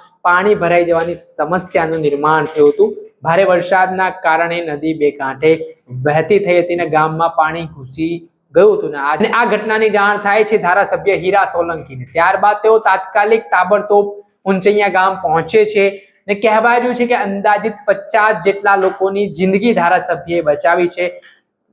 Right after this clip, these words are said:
સુરક્ષા કર્મીઓની સાથે તેમણે સાથે રહીને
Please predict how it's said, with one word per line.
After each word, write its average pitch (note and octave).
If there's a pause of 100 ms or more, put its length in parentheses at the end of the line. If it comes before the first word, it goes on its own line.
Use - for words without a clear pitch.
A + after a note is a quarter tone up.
સુરક્ષા G#3+
કર્મીઓની F#3+
સાથે F3+
તેમણે E3+
સાથે E3
રહીને E3+